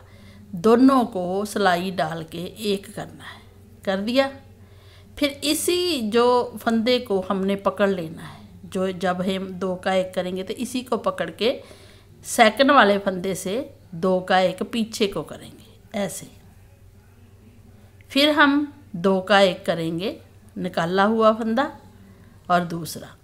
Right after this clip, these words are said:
और इसी को पकड़ के पीछे वाले फंदे के साथ दो का पीछे को एक करेंगे। तो हम ऐसे पूरी सिलाई बनाएंगे, जहाँ से फंदा पकड़ लेंगे, पीछे वाले के साथ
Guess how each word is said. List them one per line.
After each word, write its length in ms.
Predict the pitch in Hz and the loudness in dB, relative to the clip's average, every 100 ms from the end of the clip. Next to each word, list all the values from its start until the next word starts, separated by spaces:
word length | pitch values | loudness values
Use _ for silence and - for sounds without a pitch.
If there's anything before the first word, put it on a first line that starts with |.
| - | -2
और 420 | 208 214 214 - 277 | 2 2 0 -4 -4
इसी 240 | 262 349 | -2 -4
को 180 | 330 247 | 0 0
पकड़ 340 | 226 180 165 | 0 -4 -6
के 220 | 170 190 262 - - - - | -4 -4 -4 -6 -20 -20 -6
पीछे 400 | 214 214 - 269 | -4 -4 2 4
वाले 280 | 226 160 170 | 4 2 -6
फंदे 400 | 170 180 175 175 | -8 -8 -8 -8
के 200 | 180 180 | -8 -10
साथ 540 | - 190 185 175 - - - - - - - - - | -6 0 2 2 -4 -20 -20 -20 -20 -20 -20 -20 -6
दो 180 | 180 208 | 2 2
का 180 | 202 196 | 4 2
पीछे 380 | 185 202 - 190 | 2 -4 -6 -10
को 240 | - 208 302 - - | -6 -6 -6 -14 -6
एक 220 | 185 185 | -6 -6
करेंगे। 580 | 185 135 - - - - - - - - - - - - - - - | -16 -16 -18 -20 -20 -20 -20 -20 -20 -20 -20 -20 -20 -20 -20 -14 -4
तो 100 | 185 | 0
हम 260 | 208 208 208 | 2 0 0
ऐसे 320 | 220 208 - | 0 0 -2
पूरी 300 | 190 208 196 | -4 -4 -4
सिलाई 320 | 175 180 165 | -4 -6 -6
बनाएंगे, 640 | 160 160 160 165 180 214 320 - - - - 180 | -6 -6 -6 -8 -6 -6 -8 -12 -20 -20 -18 -8
जहाँ 340 | 190 170 190 | -4 -2 -4
से 160 | 175 180 202 190 269 - - | -4 -8 -8 -14 -20 -20 -12
फंदा 240 | 202 196 190 | -6 -2 -4
पकड़ 340 | 185 156 180 | -6 -10 -4
लेंगे, 440 | 202 226 233 247 262 - - - - - | -2 -2 -4 -8 -10 -18 -20 -20 -20 -12
पीछे 340 | - 208 - 196 | -6 -4 2 2
वाले 280 | 190 175 175 | 2 0 -4
के 200 | 180 175 | -6 -8
साथ 480 | - 170 160 - | -4 -6 -6 -16